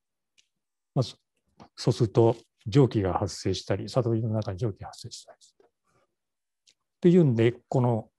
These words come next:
今絵にあるような、この二本戻りがある管路にしたと。それから、こんなんもっと勉強して作れよなっていう話なんですけど、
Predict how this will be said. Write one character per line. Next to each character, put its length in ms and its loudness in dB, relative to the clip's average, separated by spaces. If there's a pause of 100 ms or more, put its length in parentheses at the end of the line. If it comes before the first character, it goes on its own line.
(120)
今 260 0
絵 100 0
に 120 0
あ 120 0
る 120 -8
よ 140 -6
う 40 -6
な、 280 -2 (160)
こ 120 -8
の 260 -6
二 120 2
本 280 -4
戻 260 4
り 100 8
が 160 2
あ 60 -8
る 80 -10 (460)
管 200 -6
路 160 -10
に 100 -12
し 120 -16
た 120 -16
と。 140 -20 (1080)
そ 140 -6
れ 60 -2
か 100 -2
ら、 200 0 (220)
こ 140 -2
ん 60 2
な 100 0
ん 60 -4
も 100 0
っ 40 -6
と 100 2
勉 200 2
強 140 2
し 100 -8
て 120 0
作 200 -2
れ 80 2
よ 100 -2
な 120 -6
っ 60 -8
て 100 -20
い 20 -20
う 60 -6
話 280 -4
な 80 -8
ん 60 -16
で 80 -20
す 80 -20
け 100 -14
ど、 240 -6